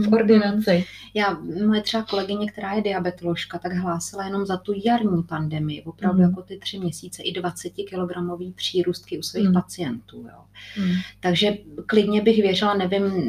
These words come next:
Speaker 2: jestli existuje nějaká statistika, kolik, eh, ano, kolik ne.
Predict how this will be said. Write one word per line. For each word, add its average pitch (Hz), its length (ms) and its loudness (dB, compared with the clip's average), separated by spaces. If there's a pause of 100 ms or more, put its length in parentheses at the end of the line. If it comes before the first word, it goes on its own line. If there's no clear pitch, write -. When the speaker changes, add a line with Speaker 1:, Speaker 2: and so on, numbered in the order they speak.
Speaker 2:
jestli 156 420 -2
existuje 180 400 0
nějaká 185 360 -2
statistika, 180 880 -4
kolik, 175 460 -6
eh, 170 280 -2
ano, 175 300 -2
kolik 185 360 -6
ne. 156 200 -2